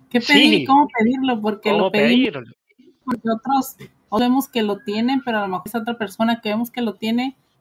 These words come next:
Speaker 1: ya lo
Speaker 2: Claro.
Speaker 1: sabe cómo manejar, ¿no? Ya,
Speaker 2: Y
Speaker 1: ya
Speaker 2: es
Speaker 1: lo, ya vivió su proceso. Entonces,
Speaker 2: Sí,
Speaker 1: si
Speaker 2: hay
Speaker 1: nosotros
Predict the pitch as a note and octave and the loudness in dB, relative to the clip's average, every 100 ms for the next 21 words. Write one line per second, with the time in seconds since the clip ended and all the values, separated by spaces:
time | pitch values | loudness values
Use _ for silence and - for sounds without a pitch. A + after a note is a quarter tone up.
0 | _ E3+ G3 G#3 A3+ A3+ A3 G#3+ A3 A3+ | _ -2 2 2 0 -2 2 4 4 0
1 | A3+ - _ _ G3 G3 G3 F#3+ F#3 - | -2 -6 _ _ -8 -4 -2 -4 -4 -6
2 | G3+ G3 F3+ G3 A3 G3 F#3+ F#3+ G3 F#3+ | -4 -2 -4 -4 -4 -4 -4 -2 -2 -2
3 | - F#3+ G3+ G#3+ F#3+ G#3 A#3+ A3+ B3 - | -2 -2 -2 -4 -4 -4 -2 -2 -2 -4
4 | A3+ G3+ - A3+ A#3+ - F#3 _ _ _ | -6 -8 -6 -8 -8 -12 -20 _ _ _
5 | _ _ F#3+ F#3+ G3+ G3+ A#3+ G3 D3+ G3 | _ _ -10 -8 -6 -4 -2 0 0 -2
6 | G3 | -6